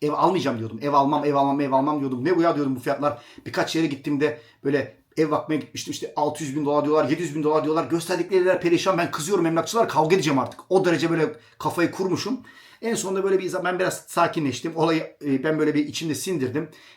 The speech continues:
Eşim dedi ki "Bak biraz," dedi, "paramız var. Yani bir birikim yaptık. İstiyorsan," dedi, "peşinatımızı verelim. Topa," dedi, "girelim." "Tamam," dedim anasını satayım. Ondan sonra ev ararken burayı bulduk. İşte bu dedim ya size az önce anlattım ya yedi yüz elli bin dolar civarlarında. Biz bu evi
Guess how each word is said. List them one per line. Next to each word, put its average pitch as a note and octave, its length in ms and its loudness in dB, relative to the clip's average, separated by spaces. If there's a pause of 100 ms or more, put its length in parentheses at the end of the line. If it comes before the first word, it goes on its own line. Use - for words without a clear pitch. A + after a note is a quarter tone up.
Eşim G3 220 -4
dedi D#3 180 0
ki D3 100 -6
"Bak - 180 -8
biraz," D#3 220 0
dedi, C3 140 -4
"paramız C#3 340 -2
var. G#2+ 240 -10
Yani C#3+ 180 -8
bir D3 180 0
birikim C#3+ 280 -4
yaptık. - 360 -8 (260)
İstiyorsan," D3+ 520 -2
dedi, - 180 -6
"peşinatımızı D3+ 580 -2
verelim. D3 340 0 (360)
Topa," E3 280 0
dedi, D3 160 -2
"girelim." C3 360 0 (300)
"Tamam," A3 260 2
dedim A#2+ 180 -4
anasını A#2 200 -8
satayım. C#3+ 340 -6
Ondan F#3+ 180 2
sonra G3+ 160 -4
ev A3 100 4
ararken E3 420 0
burayı G3+ 260 4
bulduk. E3+ 240 -2
İşte D#3 280 -6
bu D#3+ 120 -4
dedim G3 180 -6
ya - 60 -6
size B2 180 -10
az A#2 120 -8
önce A#2 160 -8
anlattım C3 240 -8
ya A#2 60 -6
yedi B2 100 -6
yüz B2 120 -8
elli C3+ 180 -2
bin A#2+ 100 -8
dolar A#2 220 -6
civarlarında. A2+ 420 -6
Biz C3+ 200 -8
bu C#3+ 80 0
evi A#2+ 140 -2